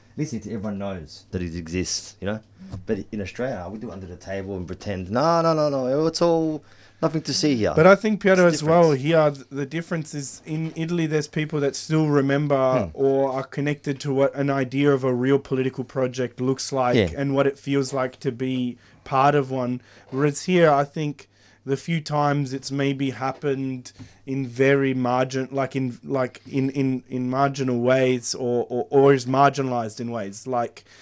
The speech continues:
Speaker 2: the Eureka Rebellion, the, the ve-, like, the, the Pilbara strike. All these moments in time are now relegated to the dustbin of history when they, when they ought to be celebrated. And even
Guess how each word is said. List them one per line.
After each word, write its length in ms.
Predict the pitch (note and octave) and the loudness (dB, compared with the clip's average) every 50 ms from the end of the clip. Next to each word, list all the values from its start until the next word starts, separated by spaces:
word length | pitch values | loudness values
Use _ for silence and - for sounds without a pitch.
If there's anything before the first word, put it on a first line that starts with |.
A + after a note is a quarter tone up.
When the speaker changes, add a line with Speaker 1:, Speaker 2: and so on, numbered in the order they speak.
| - - _ _ - | -20 -20 _ _ -2
Speaker 2:
the 180 | - D3 C3+ | 0 2 2
Eureka 420 | C3 C#3 C#3 C3+ C#3+ C#3 C3+ - C#3+ | 4 4 4 6 6 4 4 2 2
Rebellion, 840 | B2+ B2+ A#2+ A#2 B2+ B2+ B2+ C3 B2+ B2+ B2 A#2+ A#2+ A#2+ A#2+ A#2 A#2 - _ _ _ _ - | 2 2 2 4 4 4 4 2 2 2 0 0 -2 -4 -6 -6 -10 -14 _ _ _ _ -14
the, 680 | A#2+ A#2+ B2 B2 B2 B2 A#2+ A#2+ A#2+ A#2+ A#2+ A#2+ A#2+ A#2 - - - _ _ | -6 -2 0 0 0 0 0 -2 -2 -2 -2 -2 -4 -6 -8 -14 -20 _ _
the 120 | C3 C3 B2+ | -4 -4 0
ve-, 180 | A#2+ C#3 C#3+ | 2 2 4
like, 220 | C3+ C3+ C3 B2+ - | 4 2 0 0 -2
the, 360 | B2+ A#2+ B2+ B2 B2 B2 A#2+ | -4 -2 -2 0 0 -2 -2
the 80 | A#2+ B2+ | -4 -6
Pilbara 480 | A#2+ - - D#3 D3 C#3 B2+ C3+ C3 B2 | -4 0 2 2 2 4 4 2 2 0
strike. 640 | - - - C#3 C3 B2+ B2 B2 B2 A#2+ A#2 - | 0 -2 0 0 2 2 2 2 0 -2 -4 -4
All 160 | - D#3+ D#3 D#3+ | -2 0 0 0
these 300 | D#3 E3+ D#3+ C3+ - - | 0 -2 -2 -2 -4 -4
moments 600 | C#3 C3+ C#3 C#3+ C#3+ D3 C#3+ C#3 C3 B2+ - - | 0 2 4 4 4 4 2 2 0 0 -2 -4
in 140 | C3 B2 A#2+ | -4 -4 -4
time 640 | A#2 - C#3 B2+ B2+ B2+ B2+ A#2+ A2+ A2 A2 A#2+ C3+ - _ _ _ _ _ _ _ _ _ _ _ - | -6 -6 -4 -2 -2 -2 -2 -2 -4 -6 -8 -10 -12 -16 _ _ _ _ _ _ _ _ _ _ _ -6
are 100 | B2 B2 | -4 -2
now 380 | B2+ C3 C3 C3+ C3+ C3 C3 | 0 2 2 2 4 4 4
relegated 960 | B2+ A#2+ B2 B2+ C3 C3+ B2+ B2 B2+ B2 B2 B2 A2+ A#2+ A2+ G#2+ G#2+ - - - _ _ _ _ _ _ _ _ - | 4 2 2 2 2 2 0 0 0 0 0 -2 -2 -4 -6 -8 -10 -14 -20 -20 _ _ _ _ _ _ _ _ -14
to 120 | - C3 | -10 -8
the 100 | A#2 A#2+ A#2 | -6 -6 -6
dustbin 500 | G#2+ B2+ B2+ B2 - - C3+ C3 B2 A#2+ | -4 -4 -4 -4 -4 -4 -4 -2 -2 -4
of 100 | A2+ G#2+ | -4 -6
history 460 | A#2 B2+ B2 - - - C3+ A#2+ A2+ | -8 -8 -6 -6 -6 -4 -4 -4 -4
when 180 | A2 A#2+ A2+ | -4 -4 -4
they, 160 | A#2 A#2+ A#2 A2 - - - G2 - _ | -4 -6 -6 -8 -10 -16 -20 -20 -14 _
when 160 | C3+ C3 B2+ | -4 -2 0
they 140 | B2+ B2+ B2+ | 2 2 4
ought 200 | C3 C#3 D3 D3 | 4 4 4 2
to 100 | - C3+ | 0 -4
be 100 | A#2 B2 | -6 -6
celebrated. 720 | A2+ - - A#2+ A#2+ B2 A2+ A#2 A#2 A2+ G#2 G2+ G#2 F#2+ F2 | -4 -4 -4 -4 -2 -2 -4 -4 -4 -4 -4 -6 -8 -8 -8
And 160 | G2+ B2+ C3+ | -6 -4 0
even 420 | C#3 D3 D3+ C#3+ C#3 C3 B2 A2 | 0 2 2 2 2 0 0 -2